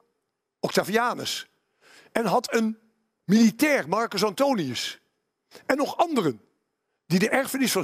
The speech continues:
Caesar wilden voortzetten. En wat gebeurt er? Er ontstaan allemaal twisten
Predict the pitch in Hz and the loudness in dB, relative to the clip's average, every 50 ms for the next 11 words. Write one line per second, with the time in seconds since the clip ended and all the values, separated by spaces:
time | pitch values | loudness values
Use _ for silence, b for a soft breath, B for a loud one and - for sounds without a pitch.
0 | - - 240 262 269 220 220 247 226 233 214 202 - - - - - - 160 147 | 0 2 2 2 2 2 0 0 0 0 0 0 2 2 2 2 2 0 0 0
1 | - - 104 - _ _ _ _ _ _ _ _ _ _ _ _ _ _ _ _ | -2 -4 -10 -14 _ _ _ _ _ _ _ _ _ _ _ _ _ _ _ _
2 | _ - - 175 262 - - 190 147 180 233 269 - - 262 247 - _ _ _ | _ -2 0 2 2 2 0 0 0 2 2 2 2 2 0 0 -2 _ _ _
3 | _ _ B B B B B B B 226 208 214 208 - - - 269 254 277 294 | _ _ B B B B B B B 0 0 0 -2 -2 -2 0 0 -2 -2 -4
4 | 285 - 240 240 214 185 180 - - 196 254 240 - - 247 262 262 | -2 -2 0 0 0 -2 -2 -4 -2 0 0 0 0 0 -2 -4 -4